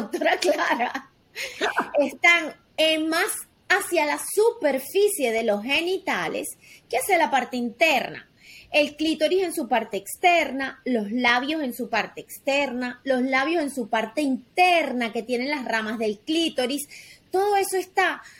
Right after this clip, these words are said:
a escasos cuatro, cuando mucho seis centímetros. Entonces, si hablamos de tamaño de largo, el largo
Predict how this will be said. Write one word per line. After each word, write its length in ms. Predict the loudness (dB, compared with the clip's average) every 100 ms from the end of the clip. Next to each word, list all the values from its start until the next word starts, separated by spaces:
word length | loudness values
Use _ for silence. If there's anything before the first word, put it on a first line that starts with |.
| -4
a 120 | 0 0
escasos 760 | -2 0 0 0 -4 -4 -8 _
cuatro, 680 | 2 4 6 2 2 0 2
cuando 300 | 0 2 0
mucho 440 | 0 0 -2 -6 -6 -8 -4
seis 420 | 0 0 0 -2 -2
centímetros. 1200 | -2 -2 -4 _ 0 2 2 0 0 -2 -2 -4 -2
Entonces, 760 | -2 0 -2 0 -2 -2 -2 -4
si 180 | -2 0
hablamos 840 | 2 0 0 0 -2 -4 -8 -2
de 300 | 0 0 -4 _ _ _ _
tamaño 500 | -2 0 0 0 -2
de 380 | 2 2 2 2
largo, 720 | 2 2 0 0 0 0 0 -8 -20 -18 0
el 260 | 2 4 4
largo 380 | 4 2 0